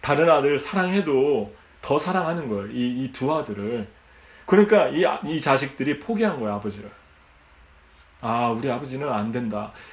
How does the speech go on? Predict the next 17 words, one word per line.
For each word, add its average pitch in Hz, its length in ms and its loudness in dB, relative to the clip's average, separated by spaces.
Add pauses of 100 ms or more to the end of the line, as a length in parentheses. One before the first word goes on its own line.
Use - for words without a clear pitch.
(200)
우리 147 160 2
아버지는 135 520 2
우리가 131 260 0
어떻게 127 440 0
해도 151 140 -4
변하지 120 360 -4
않는구나." 107 680 -6 (760)
그런데 156 380 0
그 196 200 6
아버지가 131 560 2
죽기 135 320 -6
전에 117 260 -4
이 107 140 -4
변하고 120 420 -2
있는 101 220 -4
모습을 107 360 -6
보잖아요. 104 500 -8